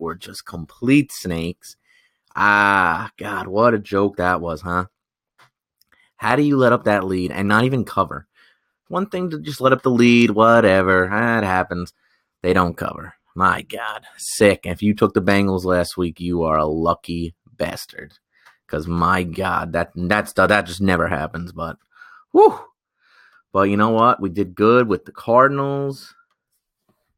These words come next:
Did good with the Steelers. Oh, beautiful. Vikings was just, pff,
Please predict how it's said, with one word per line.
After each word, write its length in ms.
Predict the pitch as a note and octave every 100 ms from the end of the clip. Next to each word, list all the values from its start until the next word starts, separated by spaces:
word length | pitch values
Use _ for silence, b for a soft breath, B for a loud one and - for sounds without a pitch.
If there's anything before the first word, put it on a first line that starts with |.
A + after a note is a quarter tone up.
| -
Did 140 | F2
good 120 | G#2+
with 120 | A2
the 40 | G2
Steelers. 720 | - - A#2 B2+ C3+ C3+ A#2
Oh, 240 | A2 A2 - _
beautiful. 400 | G2 A#2 A#2+ G#2
Vikings 560 | E2 F#2+ B2 B2 A#2+ G#2
was 260 | F#2+ F2 -
just, 340 | - - - - _
pff, 320 | B B B